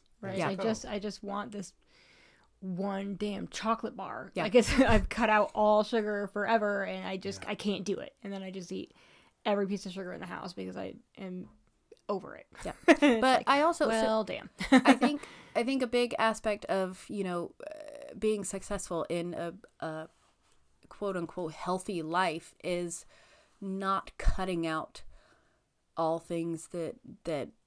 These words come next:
Speaker 3: bring you joy and
Speaker 1: Yeah, it's so good.
Speaker 3: satisfaction. Um,
Speaker 2: Mm-hmm.
Speaker 3: whether that, whether that be sugar or, or another food or a activity or whatever it is. Like, if you're,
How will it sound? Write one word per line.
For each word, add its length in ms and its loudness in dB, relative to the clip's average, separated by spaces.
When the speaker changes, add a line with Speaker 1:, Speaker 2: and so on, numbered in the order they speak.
Speaker 3:
bring 480 -2
you 200 -4
joy 500 -6
and 80 -6
Speaker 1:
Yeah, 20 -4
it's 80 -8
so 60 -8
good. 100 -4
Speaker 3:
satisfaction. 720 -6
Um, 180 2
Speaker 2:
Mm-hmm. 80 -2
Speaker 3:
whether 320 2
that, 300 -2
whether 300 0
that 160 4
be 100 0
sugar 640 -2
or, 540 -2
or 600 -8
another 320 -6
food 580 -4
or 280 -4
a 280 -6
activity 680 -8
or 460 -10
whatever 580 -2
it 80 -4
is. 220 -4
Like, 160 -4
if 160 -8
you're, 500 -6